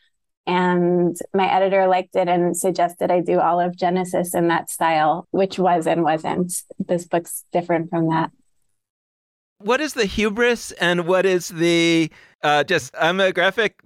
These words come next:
Speaker 2: artist, I'll, I'll just do this"? And, and I guess that's hu-, hubris too, but I guess I'm, I'm
Speaker 1: Yeah.
Speaker 2: saying, like, when you think about going into rewriting the Book of Genesis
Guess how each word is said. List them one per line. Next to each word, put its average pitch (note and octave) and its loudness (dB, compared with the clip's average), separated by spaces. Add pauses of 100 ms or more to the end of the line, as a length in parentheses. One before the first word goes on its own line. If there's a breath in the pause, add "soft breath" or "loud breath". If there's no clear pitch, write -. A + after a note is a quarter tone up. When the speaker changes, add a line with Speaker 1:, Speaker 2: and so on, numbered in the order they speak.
(260)
Speaker 2:
artist, A3 0
I'll, F3 2
I'll E3+ 4
just G3 -4
do C4+ 2
this"? A3+ -2
And, A3+ 0
and A#3 2
I A#3 2
guess A#3+ 0
that's B3+ -2
hu-, A#3+ -12
hubris G#3+ -2
too, B3 0
but G#3 0
I G3+ 2
guess A3 -2
I'm, A#3 0
I'm G#3+ 4
Speaker 1:
Yeah. G3+ 4
Speaker 2:
saying, A3 2
like, F#3+ 0 (100)
when G3+ 0
you G3+ 2
think A#3+ -2
about F#3 0
going F3 0
into E3+ 0
rewriting D3+ 0
the C3+ 0
Book C#3+ -4
of C3+ -4
Genesis C#3 -2